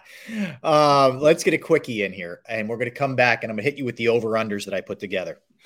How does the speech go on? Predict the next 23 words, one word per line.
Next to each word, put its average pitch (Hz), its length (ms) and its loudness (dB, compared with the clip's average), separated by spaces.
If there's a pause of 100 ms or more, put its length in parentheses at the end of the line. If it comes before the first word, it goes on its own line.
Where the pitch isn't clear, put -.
(180)
on 107 340 0
both, 107 320 0 (200)
for 156 160 2
both 127 220 4
the 117 200 -8
Eagles 113 280 -6
and 101 100 -8
the 92 60 -14
Cowboys. 87 560 -8
We 104 80 -10
do 110 160 -8
it 107 80 -6
each 104 160 -8
and 107 100 -8
every, 104 400 -4
uh, 95 200 -2
week 101 260 -6
before 110 300 -4
the 98 80 -8
game. 101 260 -2 (560)
I 170 140 4
would 262 140 2
say 165 640 6